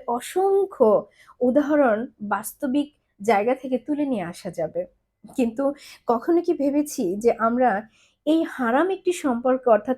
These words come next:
প্রেমের সম্পর্ক প্রতি যতটা সিরিয়াস, আমরা সেখানে হালাল একটি সম্পর্ক, স্বামী স্ত্রীর সম্পর্কের প্রতি ততটা সিরিয়াস কিনা? যেখানে হারাম একটি সম্পর্কের প্রতি আমরা কতটা দায়িত্বশীল, যত্নশীল,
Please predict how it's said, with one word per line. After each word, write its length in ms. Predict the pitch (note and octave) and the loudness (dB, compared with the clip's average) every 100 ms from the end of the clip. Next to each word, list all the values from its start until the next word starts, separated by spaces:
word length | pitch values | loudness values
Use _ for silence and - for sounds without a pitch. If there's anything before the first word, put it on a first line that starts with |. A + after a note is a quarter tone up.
| - | 0
প্রেমের 280 | A3 A#3 D4 | 2 4 0
সম্পর্ক 720 | - C#4 C4+ D4+ D4 G3+ F3 - _ | 0 -4 0 -2 2 2 2 0 _
প্রতি 240 | A#3+ A3+ G#3+ | -6 -4 -4
যতটা 580 | G3+ F#3 - C#4+ E4+ | -4 -4 -2 -2 -2
সিরিয়াস, 640 | E4 - A#3+ A#3+ G3+ F3 F#3 - _ - _ | -4 -4 -4 2 4 4 -2 -12 _ -20 _
আমরা 380 | - A#3 A#3+ G3+ | -2 2 2 2
সেখানে 320 | A#3 C4 C4 | 0 -4 -2
হালাল 520 | C4 - G#3+ A3 C4+ E4 | -2 -4 -2 0 2 0
একটি 200 | D4+ C#4+ | -4 -8
সম্পর্ক, 520 | B3 A3 A3+ A3+ A#3 | -6 -4 -4 -4 -6
স্বামী 340 | A3+ G3+ G#3+ | -8 -8 -8
স্ত্রীর 180 | A#3 C4 | -8 -10
সম্পর্কের 540 | - A#3+ A#3 B3 C4 | -8 -8 -4 -4 -4
প্রতি 260 | C4 B3+ B3 - | -6 -6 -8 -4
ততটা 420 | G#3+ G#3 C#4 C#4 | -4 -2 -6 -8
সিরিয়াস 440 | C4+ B3+ A#3+ B3 C4 - | -8 -6 -2 -2 -4 -6
কিনা? 220 | C4+ D4+ - _ _ _ - - | -6 -6 -8 _ _ _ -20 -6
যেখানে 320 | B3+ E4+ G#4+ G#4 | 2 4 4 4
হারাম 340 | D#4+ D4+ E4 | 4 4 4
একটি 180 | F#4 G4 | 0 -2
সম্পর্কের 500 | G4 E4+ F4+ E4+ F4+ | 0 -2 -2 -2 -2
প্রতি 260 | F4 E4+ | -4 -2
আমরা 240 | D#4+ D#4 D#4+ | 0 0 -2
কতটা 420 | - B3 D#4 D#4 D#4 | -4 -8 -6 -4 -2
দায়িত্বশীল, 960 | A#3+ A3 A#3 - D4+ - D4 D4+ C4+ | -2 -4 -6 -4 -4 -2 -2 0 0
যত্নশীল, 960 | A3+ A3 A3+ - D4 D4 - D4 C#4+ | 0 0 -2 0 0 0 0 0 0